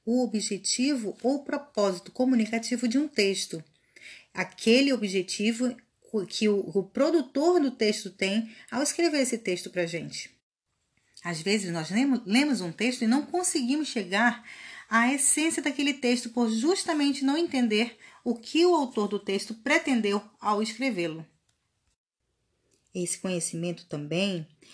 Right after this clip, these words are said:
ele diz respeito à quantidade de informações necessárias em uma situação comunicativa, ou seja, eu preciso saber, enquanto produtor,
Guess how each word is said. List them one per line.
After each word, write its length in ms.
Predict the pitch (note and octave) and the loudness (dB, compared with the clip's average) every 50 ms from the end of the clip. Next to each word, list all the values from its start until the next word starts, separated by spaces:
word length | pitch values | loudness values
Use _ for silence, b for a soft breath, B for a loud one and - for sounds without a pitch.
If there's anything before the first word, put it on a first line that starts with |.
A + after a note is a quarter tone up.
| B B B | B B B
ele 220 | - F#3 F3+ F#3 F3 | -4 -2 -2 -2 0
diz 200 | F3+ A3+ B3 A#3+ | 0 2 2 2
respeito 680 | A3 G3+ F3 - - - - G3 G#3+ G#3+ G#3 G#3+ - - | 2 0 0 -2 -4 -2 0 2 2 2 0 -2 -6 -6
à 80 | - F#3+ | -6 -6
quantidade 920 | F#3+ - - A#3+ A3+ A3 - A3 F3+ F3 F3 G#3 A#3 C#4 D#4+ E4+ D#4 C#4+ | -4 0 0 2 2 2 0 -4 -6 -4 -2 0 0 2 2 0 0 -2
de 80 | C4 D4+ | -2 -4
informações 840 | D4+ C4 - B3+ A#3 A3 A3 G#3 G#3 - - G#3 G#3 G#3 G#3 - | -4 -2 -2 -2 0 2 0 0 -2 -4 -6 -4 -4 -4 -2 0
necessárias 1000 | A#3 B3 D#4 F4+ F4 - D#4 C#4 - - - A3+ G#3 G3+ G#3 G#3+ A3+ A#3 A#3+ B3 B B B B B B B B _ | 0 2 2 0 0 -2 -4 -2 -2 -2 -2 -2 0 0 0 2 2 2 0 0 B B B B B B B B _
em 280 | - D4 D4+ D4 C#4+ C#4 | 0 0 2 4 4 6
uma 260 | C#4 C#4 C4+ C4+ C4+ | 6 6 6 6 4
situação 380 | C4 - - - A#3+ A#3+ B3 A#3+ | 2 0 -2 -4 -2 0 0 0
comunicativa, 880 | A3+ A#3+ A3+ A#3 A3+ A3 A#3 B3+ B3 - - G3+ F#3+ F3+ F3 F3 F3 - | 2 2 2 2 0 0 -2 -4 -4 -4 -4 -2 -2 0 0 -2 -2 0
ou 160 | G3 A3 A#3 | 2 2 2
seja, 600 | A3 - - - F#3+ F3+ F3 E3 E3+ E3 D#3 D#3 B B B B B B B B - | 4 2 2 4 4 2 2 2 0 -2 -2 -4 B B B B B B B B -8
eu 80 | G#3 | -6
preciso 460 | - - - G3+ - - D4+ E4+ E4+ | -4 -4 -4 -2 0 2 2 2 2
saber, 240 | E4 - D4 A#3+ A3+ | 2 0 2 2 2
enquanto 340 | A3 A3 - G#3 F#3+ F#3 - | 0 0 0 -2 -2 -2 -4
produtor, 720 | - - F3 E3+ D#3+ D#3+ - - G3 G#3 A3+ G#3+ G3 E3+ | -6 -6 -4 -4 -4 -6 -6 -2 0 2 2 2 2 0